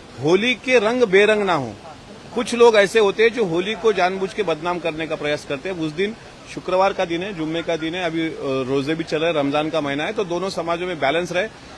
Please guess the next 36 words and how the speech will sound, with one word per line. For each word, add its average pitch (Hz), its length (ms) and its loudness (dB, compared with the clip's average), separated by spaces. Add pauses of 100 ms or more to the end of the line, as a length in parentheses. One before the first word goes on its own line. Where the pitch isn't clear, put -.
और 208 160 4
मुझे 170 360 0
ये 220 260 4 (300)
विश्वास 214 500 4
है 143 200 0 (360)
कि 220 100 -8
सात 190 360 2
से 233 240 -2
दस 202 420 0 (100)
ये 214 220 0
निर्बंध 190 460 0 (300)
अगर 202 260 0
नहीं 185 300 0
भी 277 80 0
लगाया 175 300 2
सरकार 127 400 -6
ने, 208 180 -8 (400)
और 220 340 6 (640)
जैसे 165 280 2
होली 196 280 2
खेलते 190 340 -2
हैं 214 100 2
दस 180 200 0
के 208 80 0
बाद 180 320 4 (180)
लोग 185 200 0 (720)
आमतौर 175 380 0
पे 196 120 -2
घर 147 160 2
के 170 100 -2
बाहर 156 240 2
निकलते 165 360 -2
हैं, 185 100 -2
तो 180 80 -2
कोई 208 260 0
उसमें 220 440 -4